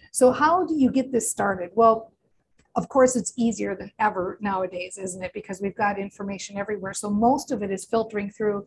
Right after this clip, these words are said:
and getting rid of the stuff that you don't want. So start with your company. Your company, unless they're new, which my company was, probably already has a bunch of great stuff. And use that filter,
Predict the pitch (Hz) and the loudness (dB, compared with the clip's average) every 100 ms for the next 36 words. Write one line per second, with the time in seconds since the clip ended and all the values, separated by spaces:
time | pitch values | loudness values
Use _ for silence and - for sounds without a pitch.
0 | - - - - 220 208 214 208 202 208 | -14 -20 -20 -4 -2 2 2 0 -2 -4
1 | 196 185 - 196 - - 196 214 220 - | -4 -6 -4 -6 -6 -10 -8 -4 -4 -6
2 | 185 180 - _ _ _ - 240 - - | -8 -10 -12 _ _ _ 2 2 2 2
3 | 269 302 - - 220 214 214 - - 220 | 4 4 2 2 4 4 0 -10 -4 -2
4 | 214 214 208 190 92 _ _ _ _ 226 | -2 -4 -4 -8 -12 _ _ _ _ -4
5 | - 277 302 262 240 - _ - 226 320 | 2 2 4 2 2 -2 _ 2 4 2
6 | 330 370 311 254 220 190 202 262 _ - | 2 2 6 6 6 4 -2 -6 _ -2
7 | 233 - 233 233 240 233 208 190 175 208 | -2 0 -2 0 -2 -2 -4 0 -2 -2
8 | - 262 254 262 226 226 220 - 247 233 | -2 2 2 2 2 2 -2 -4 -2 0
9 | 220 196 214 208 202 185 208 208 - - | -2 -4 -4 -4 -12 -10 -6 -6 -4 -4
10 | 190 185 - _ _ _ _ _ 247 226 | -4 -4 -6 _ _ _ _ _ 2 4
11 | 214 208 - _ _ 208 294 381 403 370 | 2 -2 -8 _ _ 2 4 4 4 2
12 | - 339 359 220 - | 4 0 2 -2 -4